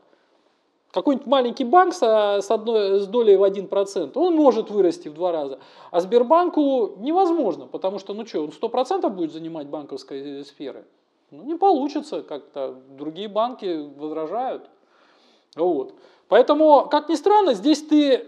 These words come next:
у-, увеличиваешь долю самых крупных компаний, которые по определению тут сильно-то расти не могут.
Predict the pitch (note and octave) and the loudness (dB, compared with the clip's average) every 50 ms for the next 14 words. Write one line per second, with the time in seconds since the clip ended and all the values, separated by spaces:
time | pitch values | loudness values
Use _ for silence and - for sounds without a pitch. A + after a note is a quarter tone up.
0 | - A3 G3+ G#3 G#3+ G3+ G3 - G3+ A3 B3+ A#3+ G#3+ B3 C#4 D#4 E4+ F#4 F4 - | -10 -8 -4 -2 -2 -2 -4 -6 -10 -10 -6 -4 -2 2 6 8 10 10 8 8
1 | - C4 A#3 A3+ A3 F#3 F#3 F#3+ C4+ F4 G4 G4+ F4+ D4 F3 C3+ - - - - | 4 0 2 0 0 0 2 6 8 10 10 10 10 8 6 4 0 -4 -10 -2
2 | - C#4 D#4 D#4+ D#4 - - D#4+ D#4 C#4+ C#4+ C4+ - C#4+ C#4 C4+ F#4 F#4+ F#4+ E4 | 2 2 4 4 2 0 0 -2 -2 -2 -4 -2 0 0 0 2 2 2 2 2
3 | - - C4 A#3 - C#4+ C4+ B3+ - - C4 A#3+ B3 C4 C4+ A3+ B3+ C#4+ D4 F4 | 0 0 -2 -2 0 -4 -6 -2 2 4 4 4 4 0 -4 -2 -2 0 0 2
4 | F#4 F#4 E4+ C#4+ A#3+ G#3 E3 - - - F#3 D3+ - - - - - E4 F4 D#4+ | 2 0 0 0 -2 -4 -6 -8 -14 -18 -18 -18 -16 -14 -6 2 4 4 4 4
5 | B3 A3+ G#3 G3+ G#3 G#3+ G#3+ - - D4+ C4 G#3+ A3 C4 D4 C4 E3 C3 - - | 2 0 -2 -2 -2 -4 -4 -6 -6 -6 -6 -6 -8 -4 -2 -2 -2 -2 -4 -10